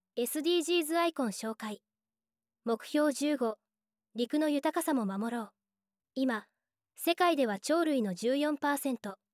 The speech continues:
哺乳類の二十五パーセント、両生類の四十一パーセント、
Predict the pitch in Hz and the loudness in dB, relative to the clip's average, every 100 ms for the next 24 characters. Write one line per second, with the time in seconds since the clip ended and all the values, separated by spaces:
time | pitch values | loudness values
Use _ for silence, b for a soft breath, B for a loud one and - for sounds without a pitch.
0 | _ _ _ _ _ - 262 330 359 320 | _ _ _ _ _ 0 2 4 2 2
1 | 254 208 254 294 277 202 185 226 247 262 | 2 2 0 0 -2 -2 -4 -4 -2 -4
2 | 233 202 190 _ _ _ _ _ _ 226 | -6 -8 -12 _ _ _ _ _ _ 2
3 | 302 330 339 339 311 254 208 226 320 277 | 4 4 2 2 2 2 2 2 0 0
4 | 233 208 - 240 262 277 254 220 | -2 -2 -6 -4 -2 -2 -4 -6